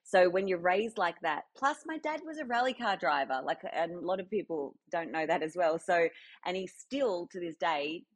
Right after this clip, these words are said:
takes apart engines and puts them back together. So when you're raised just watching all of the mechanics happen day in, day out, you just know these things. And yeah, you are.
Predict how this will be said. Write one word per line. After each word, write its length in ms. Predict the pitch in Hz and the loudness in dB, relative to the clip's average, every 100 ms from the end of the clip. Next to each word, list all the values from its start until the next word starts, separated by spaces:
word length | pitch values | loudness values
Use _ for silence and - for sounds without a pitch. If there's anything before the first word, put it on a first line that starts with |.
| - | -12
takes 240 | 180 - - | -10 -10 -12
apart 320 | 165 160 156 | -8 -4 -2
engines 520 | - 160 151 147 143 | -2 -4 -6 -6 -6
and 100 | 151 | -8
puts 180 | 165 160 | -10 -12
them 120 | 160 | -6
back 180 | 147 - | -4 -4
together. 340 | 160 165 147 139 | -2 -2 -2 -4
So 160 | 170 | -2
when 160 | 165 170 | -2 0
you're 140 | 165 | -2
raised 380 | 170 185 196 - | 0 0 0 -4
just 160 | 170 165 | -8 -4
watching 500 | 160 - 156 151 143 - - - - | -4 -4 -4 -4 -6 -12 -20 -8 4
all 240 | 190 196 | 4 6
of 120 | 180 | 2
the 80 | 165 | -2
mechanics 500 | 160 151 175 160 - | -6 -8 -8 -10 -10
happen 340 | 160 147 147 151 | -8 -8 -6 -2
day 240 | 156 151 | -2 -2
in, 100 | 143 | -4
day 200 | 143 147 | -4 -2
out, 280 | 147 147 - _ _ _ | -2 -4 -10 _ _ _
you 140 | 170 170 | -6 -2
just 180 | 185 151 | -4 -4
know 400 | 139 139 196 208 | -4 0 2 0
these 220 | 151 139 | -2 -8
things. 280 | 147 143 165 | -8 -6 -6
And 160 | 175 | -4
yeah, 120 | 226 | -2
you 200 | 240 214 | 0 0
are. 220 | 220 202 | 2 0